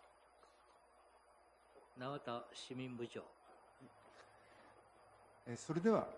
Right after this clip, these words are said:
Speaker 2: えー、ご質問の三番目、誰もが安心して暮らし続ける、暮らし続けるための人生設計の構築についてのうち、えー、市民部所管部についてお答え申し上げます。えー、まず一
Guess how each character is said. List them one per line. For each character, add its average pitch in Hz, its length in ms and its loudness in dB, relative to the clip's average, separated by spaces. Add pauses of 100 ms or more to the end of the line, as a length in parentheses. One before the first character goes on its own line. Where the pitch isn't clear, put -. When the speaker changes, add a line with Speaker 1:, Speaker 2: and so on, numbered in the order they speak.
(160)
Speaker 2:
え 117 100 0
ー、 107 80 -4
ご 143 120 10
質 - 160 0
問 190 180 10
の 185 60 10
三 170 260 8
番 170 180 10
目、 165 220 8 (420)
誰 202 200 10
も 202 120 10
が 143 140 10
安 131 140 6
心 139 180 4
し - 60 -6
て - 120 -2
暮 139 220 0
ら 151 60 6
し - 180 -8
続 160 200 -2
け 214 100 6
る、 175 100 6 (760)
暮 156 120 4
ら 160 60 6
し 185 180 8 (220)
続 165 220 -2
け 196 100 10
る 185 60 10
た 190 100 6
め 185 140 8
の 151 240 8 (100)
人 180 200 8
生 214 140 8
設 220 280 6
計 156 100 6
の 113 100 8
構 143 200 6
築 - 200 2
に 156 120 6
つ 165 120 2
い 143 60 6
て 120 80 0
の 98 140 4
う 90 120 -2
ち、 127 160 2 (640)
え 120 60 0
ー、 - 20 4
市 - 160 0
民 202 160 12
部 160 60 6
所 - 140 -2
管 151 200 8
部 151 80 8
に 156 80 6
つ - 100 2
い 160 60 6
て 220 140 8
お 139 100 10
答 - 240 4
え - 20 8
申 123 180 8
し - 100 -6
上 92 60 -2
げ 92 40 -4
ま 101 140 2
す。 - 120 -12 (760)
え - 40 -4
ー、 113 40 2
ま 175 100 12
ず 196 140 6
一 127 60 6